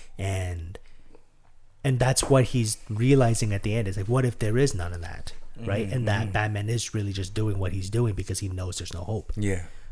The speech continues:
Speaker 1: Right? It also brings up an interesting point for me that what Batman sees himself as somebody who's able to,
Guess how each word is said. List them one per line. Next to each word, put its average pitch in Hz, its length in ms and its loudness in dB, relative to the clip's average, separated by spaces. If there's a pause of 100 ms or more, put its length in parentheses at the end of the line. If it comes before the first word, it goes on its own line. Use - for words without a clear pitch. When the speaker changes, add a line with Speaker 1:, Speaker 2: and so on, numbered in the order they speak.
(140)
Speaker 1:
Right? - 260 2 (1400)
It 170 120 10
also 208 260 10
brings 160 240 6
up 160 120 6
an 139 120 6
interesting 123 460 2
point 117 380 0
for 113 140 -2
me 120 520 2 (260)
that 101 480 0 (1000)
what 147 380 6
Batman 160 580 6
sees 151 500 2
himself 120 500 4
as 101 200 -2
somebody 120 380 2
who's 110 240 0
able 107 280 0
to, 101 440 0